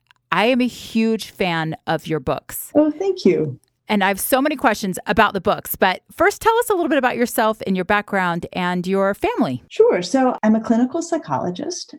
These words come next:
Speaker 2: I have a very, in some ways, very traditional training, and I thought I was gonna have a much more traditional career. After I got my P H D in psychology, I was teaching at the university level and writing academic work and practicing in a small private practice.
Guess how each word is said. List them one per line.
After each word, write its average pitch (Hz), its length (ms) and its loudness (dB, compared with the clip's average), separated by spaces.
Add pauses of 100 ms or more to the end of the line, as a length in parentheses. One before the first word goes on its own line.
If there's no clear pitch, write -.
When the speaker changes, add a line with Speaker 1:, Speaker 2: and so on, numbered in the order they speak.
(180)
Speaker 2:
I 180 640 2
have 208 160 4
a 208 80 4
very, 240 320 2
in 202 140 2
some 247 160 6
ways, 214 100 4
very 196 180 0
traditional 214 800 0
training, 170 480 0
and 175 220 0
I 170 80 2
thought 180 180 4
I 180 80 2
was 175 160 0
gonna 175 160 0
have 175 140 -2
a 175 60 0
much 190 260 0
more 175 140 2
traditional 180 600 0
career. 175 720 0 (220)
After 208 420 0
I 220 60 4
got 208 120 0
my 190 100 -2
P 190 180 2
H 185 140 -4
D 196 100 4
in 180 100 0
psychology, 180 580 2
I 165 80 4
was 156 200 0
teaching 202 360 0
at 196 60 2
the 202 100 2
university 196 460 2
level 302 260 2
and 220 160 4
writing 180 280 2
academic 247 440 2
work 240 440 0 (100)
and 170 320 2
practicing 185 640 0
in 170 220 0
a 165 60 -2
small 170 260 0
private 165 360 -2
practice. 247 540 0